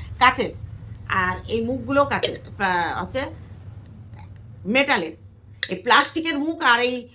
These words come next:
প্লাস্টিকের কোটো আমার, উম, ঘরে থাকছে না। আমি এরপরে এর বড় সাইজটা নেব। সে দামি, এটার দাম নিয়েছে হচ্ছে, আহ, চারশো ঊনপঞ্চাশ টাকা। এর বড় সাইজ যদি হাজার টাকাও পায়, আমি নেব, কারণ এই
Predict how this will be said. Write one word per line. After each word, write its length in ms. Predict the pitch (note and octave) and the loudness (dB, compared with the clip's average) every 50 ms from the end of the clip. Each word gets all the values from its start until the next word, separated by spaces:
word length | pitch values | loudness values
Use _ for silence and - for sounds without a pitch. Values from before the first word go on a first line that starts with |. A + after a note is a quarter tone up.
| _ _ | _ _
প্লাস্টিকের 460 | - G3 G3+ - - - C#4+ D4 C#4 C4+ C4 | 2 2 2 2 2 -2 -2 -2 -2 -2 -2
কোটো 160 | B3+ B3 D4+ D4+ - - - | -2 -2 0 0 2 2 2
আমার, 180 | - A3+ A3+ A#3 | 2 2 0 0
উম, 420 | - - - - - - F#3+ F#3 F3 D#3+ E3+ | -2 -10 -14 -12 -10 -10 -8 -8 -8 -6 -4
ঘরে 160 | G3 A3+ B3 A#3+ A3 | -2 -2 -2 -2 -2
থাকছে 220 | G#3 G3+ - - F#3 | -4 -4 -4 -4 0
না। 60 | F#3 F#3+ A3 | 0 0 0
আমি 120 | B3 C#4+ C4 G3+ - B3 | 0 -2 -2 0 2 2
এরপরে 300 | B3 B3 B3+ B3+ C4+ - E4 - G#3+ A#3+ | 2 2 0 0 0 0 0 0 2 2
এর 100 | C4 A#3+ G#3 F#3+ | 2 2 0 -4
বড় 140 | G#3+ A#3+ C4 C4 - | -4 -4 -4 0 2
সাইজটা 320 | C#4 C4 B3 B3 - - F#3+ F3 | 2 2 2 0 -2 -2 -2 -2
নেব। 120 | - - - - - - _ _ _ _ _ _ _ _ _ _ _ _ - | -2 -6 -10 -12 -16 -18 _ _ _ _ _ _ _ _ _ _ _ _ -6
সে 120 | - B3+ | -4 -4
দামি, 360 | A#3+ G3 A#3+ A#3+ A3+ B3 B3+ C4 A#3+ - - A3+ | 2 6 6 6 6 6 4 -2 -6 -6 -6 -4
এটার 200 | A3+ C4 C4+ A#3 | -2 -2 2 4
দাম 160 | A#3 A#3 A#3+ B3 | 4 4 2 2
নিয়েছে 240 | B3+ C4 B3+ C4 D4 C#4 B3 | -2 -6 -6 -6 -6 -6 -8
হচ্ছে, 240 | C4 C4 - D4 D#4 | -8 -8 -4 -2 -2
আহ, 720 | F4+ F#4 F4 - - - _ _ - F3 F3 F3 F3 F3 F3 F3 - | -2 -4 -6 -12 -20 -20 _ _ -6 -4 -2 -2 -2 -2 -4 0 2
চারশো 280 | - - - - D4+ | 2 2 2 0 -4
ঊনপঞ্চাশ 400 | C#4+ C4 B3 A#3 A3 G#3+ A3 G#3 - F#3 | -6 -4 -2 -4 -4 -4 -6 -6 -6 -6
টাকা। 160 | E3+ - - - - - - _ _ - | -6 -6 -8 -12 -12 -18 -20 _ _ -6
এর 120 | G3 A#3 G#3 A#3 | -4 -2 0 0
বড় 160 | A3 C4 C#4 | 0 0 2
সাইজ 200 | C4+ D4 C#4+ C4 A3+ C#4 | 4 4 4 4 2 -2
যদি 120 | C#4 C#4 | -2 -2
হাজার 300 | C4 G#3 G#3+ G#3+ C4 C4 - | -2 0 0 2 0 0 0
টাকাও 200 | C4+ C4 C#4+ C#4 C4+ C4+ | 2 2 4 2 2 2
পায়, 200 | - - G3+ A3+ - - _ _ _ - | 0 0 2 0 0 -4 _ _ _ -6
আমি 140 | F#3 G#3+ A3 A3 G3+ | -4 -2 -2 0 -2
নেব, 120 | F#3+ E3 D#3+ - - F3+ | -2 -2 -4 -4 0 2
কারণ 200 | G3+ A3+ C4 C#4+ - _ _ _ _ _ - | 2 2 0 -4 -8 _ _ _ _ _ -6
এই 120 | - G3 | -4 -4